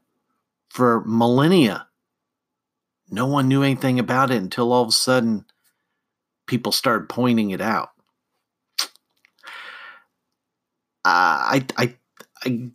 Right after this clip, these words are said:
got an idea that it's like an obsession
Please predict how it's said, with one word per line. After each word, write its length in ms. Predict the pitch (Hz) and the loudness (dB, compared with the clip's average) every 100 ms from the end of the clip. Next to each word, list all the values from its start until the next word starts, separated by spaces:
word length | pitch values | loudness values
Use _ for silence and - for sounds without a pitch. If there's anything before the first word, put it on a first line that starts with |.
| - | -2
got 260 | 190 247 | 0 2
an 120 | 269 147 | 2 2
idea 600 | 151 139 104 123 170 123 | 2 0 2 4 6 6
that 460 | 95 107 104 101 - _ | 2 0 2 -2 -8 _
it's 240 | - 127 - | -6 -2 0
like 440 | 147 147 135 - _ _ _ _ _ _ _ _ _ | 2 0 -4 -20 _ _ _ _ _ _ _ _ _
an 120 | 139 127 | -2 0
obsession 1000 | 98 - - 147 156 - - 107 104 | 0 -2 0 0 2 0 0 -2 -4